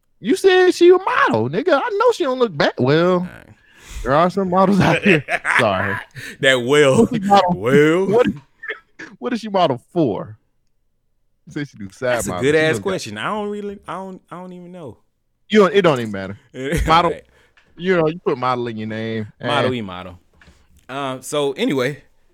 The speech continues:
Speaker 2: so she wearing, like, this dress, and I'm like, "Uh, uh." Anyway, I said, "Well, you can have my bed. I'ma sleep on the couch, right?" And so,
Speaker 1: Gentlemen.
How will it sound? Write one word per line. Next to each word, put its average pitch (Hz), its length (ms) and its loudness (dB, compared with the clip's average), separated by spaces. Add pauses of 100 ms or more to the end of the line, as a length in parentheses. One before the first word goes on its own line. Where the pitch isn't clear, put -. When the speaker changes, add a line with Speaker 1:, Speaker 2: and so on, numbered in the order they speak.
Speaker 2:
so 160 260 -2
she 214 160 -6
wearing, 185 240 -4
like, 147 180 -6
this 131 160 -8
dress, 131 300 -8
and 127 80 -12
I'm 117 100 -12
like, 101 220 -12
"Uh, 117 560 -12 (260)
uh." 113 260 -14 (760)
Anyway, 95 380 -10 (340)
I 120 100 -10
said, 123 200 -6
"Well, 117 360 -6 (300)
you 156 220 -12
can 185 140 -6
have 127 160 -4
my 101 160 -6
bed. 101 380 -10 (100)
I'ma 139 160 -8
sleep 123 260 -12
on 92 100 -14
the 92 80 -20
couch, - 520 -20
right?" 95 280 -14 (540)
And 90 160 -12
so, - 80 -6
Speaker 1:
Gentlemen. 92 340 -10